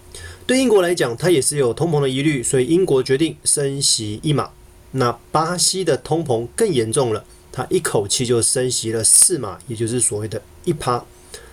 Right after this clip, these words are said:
原来巴西目前的市场利率已经来到了十一趴以上了，哦，因为他们的通膨非常非常的严重。那通膨如果没有办法有效抑制的话，会严重影响到该国的经济。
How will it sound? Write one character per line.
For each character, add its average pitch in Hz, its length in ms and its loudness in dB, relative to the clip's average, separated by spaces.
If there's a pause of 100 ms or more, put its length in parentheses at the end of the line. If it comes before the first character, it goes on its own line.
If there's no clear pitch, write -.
(320)
原 147 160 2
来 160 160 2
巴 180 340 -2
西 180 220 2
目 208 260 2
前 123 200 -2
的 123 120 2
市 208 300 0
场 104 240 -6
利 127 140 0
率 123 160 0
已 123 100 -6
经 131 180 0
来 117 220 2
到 123 200 2
了 107 120 -2
十 - 360 0
一 147 180 -2
趴 131 320 0
以 101 120 -4
上 107 280 -4
了， 107 60 -14 (580)
哦， 110 80 -4
因 127 40 4
为 131 60 2
他 139 100 0
们 143 140 0
的 120 160 2
通 143 240 -2
膨 104 180 -2
非 143 400 0
常 110 240 -4
非 120 120 -2
常 113 100 -2
的 104 60 -4
严 104 240 -6
重。 127 180 2 (360)
那 151 160 2
通 196 260 0
膨 156 120 2
如 147 160 2
果 180 140 2
没 143 140 0
有 156 80 4
办 156 180 0
法 135 100 2
有 123 160 2
效 127 220 2
抑 147 140 0
制 - 180 -2
的 120 100 4
话， 127 220 0 (320)
会 147 160 0
严 120 240 0
重 143 280 0
影 143 180 -2
响 131 200 0
到 120 200 2
该 131 320 0
国 107 180 -2
的 107 100 -2
经 123 320 -4
济。 117 220 -4